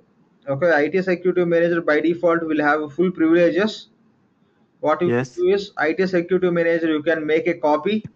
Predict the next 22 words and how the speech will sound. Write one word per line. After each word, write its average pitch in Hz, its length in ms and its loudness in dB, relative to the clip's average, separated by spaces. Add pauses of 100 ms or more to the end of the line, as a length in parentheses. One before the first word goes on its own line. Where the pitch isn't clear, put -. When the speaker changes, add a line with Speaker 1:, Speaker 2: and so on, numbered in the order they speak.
(140)
Speaker 1:
the 143 160 -2
role 170 180 2
you 185 140 2
can 175 220 -2
copy, 175 500 0 (400)
and 160 240 0
which 240 140 2 (100)
privileges 202 560 2
you 190 100 2
don't 180 220 2
want 175 280 0
to 175 120 2
give 165 160 2
it 170 140 0
to 165 180 0
the 151 220 0
junior 165 640 2 (540)
administrator 151 680 0
or 151 160 4
whatever 151 300 2
you 147 140 0
call, 143 400 2